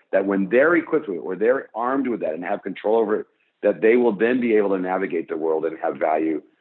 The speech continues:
uh, given from that data in ways that are really unique. For example, I tell this story. One of our advisors is a gentleman by the name of Jim Nordstrom. You might recognize the name from the Nordstrom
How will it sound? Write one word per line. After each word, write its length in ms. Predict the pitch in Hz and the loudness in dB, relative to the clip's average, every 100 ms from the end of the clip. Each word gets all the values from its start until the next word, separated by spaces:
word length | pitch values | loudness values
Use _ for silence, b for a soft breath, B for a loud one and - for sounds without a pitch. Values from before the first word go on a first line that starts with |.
| _ 82 | _ -4
uh, 80 | 78 | 0
given 320 | 110 117 101 | 2 2 2
from 140 | 98 | 0
that 180 | 82 76 | -2 -2
data 340 | 85 80 78 | -2 0 0
in 200 | - 80 | -2 -4
ways 220 | 78 78 73 | 0 0 -2
that 80 | 71 | -4
are 80 | 73 | -4
really 200 | 76 80 | -2 0
unique. 260 | 92 - - | 0 0 0
For 140 | 123 | 0
example, 380 | 104 104 - - _ _ _ b b b b - | 2 0 -2 -8 _ _ _ b b b b -6
I 120 | 104 | -6
tell 240 | - 135 135 | 0 2 2
this 140 | 110 - | -2 -6
story. 560 | 120 104 101 95 95 _ | -4 -2 -2 -4 -10 _
One 180 | 101 113 | -6 -4
of 140 | 107 | -2
our 680 | 95 90 90 90 85 82 - | -4 -4 -2 -2 -4 -6 -6
advisors 560 | 85 71 90 87 80 73 | -2 2 2 2 -4 -8
is 140 | 71 | -8
a 120 | 78 - - | -10 -12 -6
gentleman 300 | 92 87 80 | -2 -2 -2
by 80 | 80 | -2
the 80 | |
name 180 | 80 80 | -2 -4
of 160 | 73 69 | -4 -6
Jim 400 | - 92 90 90 | -2 0 0 2
Nordstrom. 560 | 95 90 78 - 69 | 4 2 0 -6 -8
You 60 | 73 | -4
might 220 | 78 76 | -4 -2
recognize 420 | 82 - 78 76 69 | -4 -4 -4 -6 -6
the 40 | |
name 280 | 73 78 78 | -4 -4 -4
from 140 | 76 73 | -6 -4
the 60 | |
Nordstrom 580 | 73 80 82 - 71 | 0 0 0 -2 -4